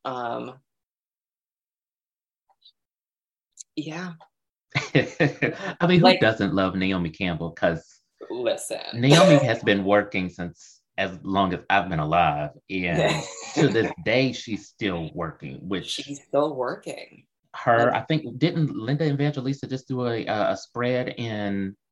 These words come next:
Speaker 1: I believe so.
Speaker 2: recently?
Speaker 1: I believe
Speaker 2: Um,
Speaker 1: so, like, last month.
Speaker 2: Yeah. So all of these models that, you know, I looked up to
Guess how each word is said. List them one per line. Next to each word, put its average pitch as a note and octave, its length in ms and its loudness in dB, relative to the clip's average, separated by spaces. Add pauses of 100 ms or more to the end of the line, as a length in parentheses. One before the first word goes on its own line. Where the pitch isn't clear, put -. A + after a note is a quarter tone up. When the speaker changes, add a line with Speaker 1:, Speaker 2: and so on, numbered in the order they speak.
Speaker 1:
I - 40 -2
believe A#2+ 280 -4
so. C#3+ 260 2
Speaker 2:
recently? F3+ 720 0 (180)
Speaker 1:
I B2 300 0
believe A#2+ 180 -4
Speaker 2:
Um, B2 100 -10
Speaker 1:
so, - 80 -20 (120)
like, - 120 -8
last C4 300 -6
month. B2+ 260 -10 (380)
Speaker 2:
Yeah. F#2 400 4 (260)
So A#2+ 680 0 (200)
all C#3 140 2
of C#3+ 100 0
these C#3 520 -2
models G2+ 520 -2
that, F2+ 300 -6 (220)
you F2+ 140 -8
know, D2+ 300 -8
I G#2+ 140 4
looked F2+ 260 0
up D#2 180 -6
to D#2 280 -2